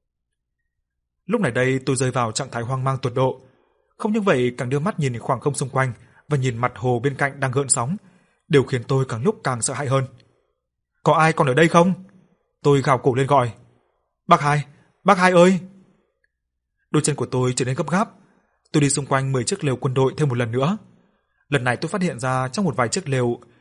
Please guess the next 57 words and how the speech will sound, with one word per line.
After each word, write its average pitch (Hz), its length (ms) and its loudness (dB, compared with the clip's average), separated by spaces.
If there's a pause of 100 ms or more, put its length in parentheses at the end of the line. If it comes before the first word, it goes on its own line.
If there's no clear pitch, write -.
(140)
những 214 120 0
hộp 226 180 2
mì 123 120 -2
tôm 131 200 -4
đang 139 120 -2
ăn 131 100 -4
dở 117 360 0
vẫn 208 220 -4
còn 156 140 0
bốc 147 120 -2
hơi. 135 260 0 (580)
Rõ 220 200 -2
ràng 208 180 0
là 135 60 2
đám 135 200 0
người 190 140 0
ở 135 120 -2
đây 139 220 0
vừa 135 160 0
mới 123 120 -2
rời 165 140 0
khỏi. 120 280 -2 (680)
Không 170 160 -2
có 139 80 0
dấu 147 140 0
hiệu 180 160 2
của 131 140 -4
hiện 127 240 -2
tượng 147 200 -2
va 139 140 -4
chạm 139 300 -2
và 120 140 -2
xô 143 160 -4
xát. 202 220 -2 (720)
Tình 175 100 2
cảnh 117 180 -6
này 123 280 -2
giống 156 160 -2
như 214 80 -2
là 196 100 -2
họ 120 200 0
đã 135 120 -4
gặp 185 140 -2
phải 127 240 -2
thứ 147 100 -6
gì 151 160 0
khiếp 214 180 -2
sợ 175 160 0 (320)
mà 156 140 0
vội 139 180 0
vàng 120 300 -6
bỏ 139 120 -2
của 127 340 0
chạy 160 120 -6
lấy 131 100 -4
người 160 160 2
vậy. 123 220 0